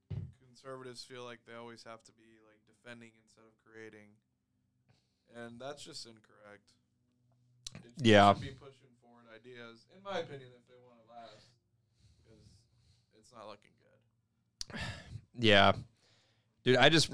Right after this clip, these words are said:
Speaker 2: am really fucking hoping they don't expand the, uh, Supreme Court.
Speaker 1: That's why I think Republicans are controlled opposition. But that's just me.
Speaker 2: I don't want them to expand it.
Speaker 1: Yeah, no, they won't.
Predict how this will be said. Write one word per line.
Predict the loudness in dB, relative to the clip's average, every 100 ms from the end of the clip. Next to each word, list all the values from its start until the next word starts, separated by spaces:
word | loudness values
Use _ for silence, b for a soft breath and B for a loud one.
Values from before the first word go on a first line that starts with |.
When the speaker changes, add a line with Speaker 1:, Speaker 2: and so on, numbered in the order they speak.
| 4
Speaker 2:
am | 6 6
really | 10 12 12 10
fucking | 8 6 6
hoping | 4 4 2 2
they | 4
don't | 6 4
expand | 2 0 2 4 6
the, | 6 8
uh, | 8
Supreme | 6 4 4 2
Court. | 4 6 6 2 -6
Speaker 1:
That's | -8 -6
why | -4 -4
I |
think | -6 -14
Republicans | -18 -20 -18 -18 -20 -20 -20
are | -20 -20
controlled | _ _ -20 -20
opposition. | -20 _ _ _ _ _
But | -12
that's | -4 -4 -6
just | -12 -16
me. | -20 _ _ _ _
Speaker 2:
I | 6
don't | 8
want | 8 8
them | 6 2
to | 6 6
expand | 4 0 0 2
it. | 0 0 _ _ _ _ _ _ _ _
Speaker 1:
Yeah, | -4 -2 0
no, | -2
they | 0 -2
won't. | -4 -8 -10